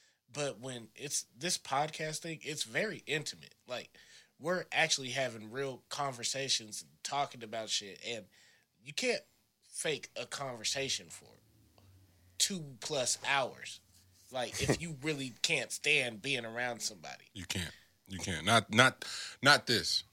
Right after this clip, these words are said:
Speaker 1: Yeah.
Speaker 2: No.
Speaker 3: Not this.
Speaker 1: And it was like,
Speaker 2: We're exposed, guys. <laughs>
Speaker 1: We're all the way
Speaker 2: We're,
Speaker 1: open.
Speaker 2: we are exposed. You know what I'm saying? So, like, that, like, listeners might think that it's because of the topics that you tune in.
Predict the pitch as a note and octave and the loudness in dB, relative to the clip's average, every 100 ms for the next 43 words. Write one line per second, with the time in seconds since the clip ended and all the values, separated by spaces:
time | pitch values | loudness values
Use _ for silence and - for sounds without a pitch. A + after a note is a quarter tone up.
0 | _ D3+ D3 - - A2 A2 G#2+ F2+ - | _ -2 0 -2 -2 2 4 4 0 0
1 | - _ _ - D#3 D3+ C#3+ D3 B2 - | -8 _ _ 0 2 2 2 2 2 -4
2 | - - C3 - - G2 C2 - D2 B1+ | -4 10 12 12 12 10 8 2 0 2
3 | - - - - _ - - E3 - - | -2 -4 -8 -20 _ 6 8 8 6 2
4 | G3 F3 D3 B2 D#3 F3 - - B2+ C3+ | 8 10 12 12 10 8 8 6 12 12
5 | G2+ - - D#2+ - - - - G2 G2 | 12 10 8 6 6 0 -2 -2 0 4
6 | G#2 G2 G#2 G2+ G2+ G#2 G2+ F2+ F2+ E2+ | 6 6 6 6 6 6 6 8 8 6
7 | - A2 A2 - - - - G2 F#2+ A2+ | 8 8 8 4 -16 -16 4 8 10 10
8 | C#3+ D#3 C#3 A2+ A2 G#2 A2+ A2+ - G#2 | 10 10 8 10 8 8 6 2 6 8
9 | G2+ F2+ - _ - D2+ - - G#2 - | 8 6 0 _ 0 0 2 0 0 6
10 | G#2+ G2+ F#2 F#2 G2 E2+ E2 - F#2+ - | 8 8 6 4 4 2 4 6 6 6
11 | - G2+ A2 - G#2+ G#2+ A2 A2+ | 2 2 2 0 2 2 2 0